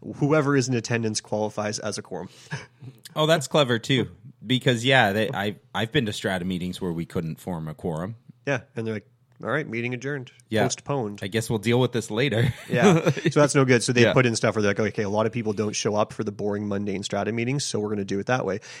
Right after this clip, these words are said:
Speaker 1: which can make a big difference, 'cause if you're a strata of eighty people and only twelve people show up,
Speaker 2: Yeah.
Speaker 1: like, you need nine votes to put something through. Uh, yeah.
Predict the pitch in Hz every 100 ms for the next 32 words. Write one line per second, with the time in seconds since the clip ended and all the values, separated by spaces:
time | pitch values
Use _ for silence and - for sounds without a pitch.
0 | - 135 - 135 143 170 127 117 120 175
1 | 117 - 123 101 139 127 - 117 117 107
2 | 110 101 98 147 139 107 104 104 - 107
3 | - 107 104 92 - 98 131 107 - -
4 | _ _ _ _ - 104 90 82 - 113
5 | 131 151 113 117 117 107 120 135 - 107
6 | 110 - 104 98 90 - 143 - - _
7 | _ _ _ _ _ _ _ _ - -
8 | - - 67